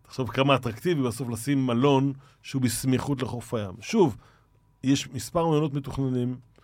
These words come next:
תמיד יהיו כאלה שיגידו שלא צריך, שלא צריכים מגדלים, אבל אני אומר, תקשיבו,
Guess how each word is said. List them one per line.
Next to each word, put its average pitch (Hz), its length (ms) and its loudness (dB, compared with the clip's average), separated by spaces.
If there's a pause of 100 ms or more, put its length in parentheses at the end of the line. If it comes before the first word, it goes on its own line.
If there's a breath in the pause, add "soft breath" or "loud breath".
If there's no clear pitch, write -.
(560 soft breath)
תמיד 151 320 4
יהיו 156 180 4
כאלה 139 300 4
שיגידו 135 340 0
שלא 160 240 -2
צריך, 143 420 -2
שלא 120 240 -2
צריכים 151 240 -2
מגדלים, 127 440 4
אבל 117 180 0
אני 113 140 0
אומר, 139 240 -2
תקשיבו, 117 540 -8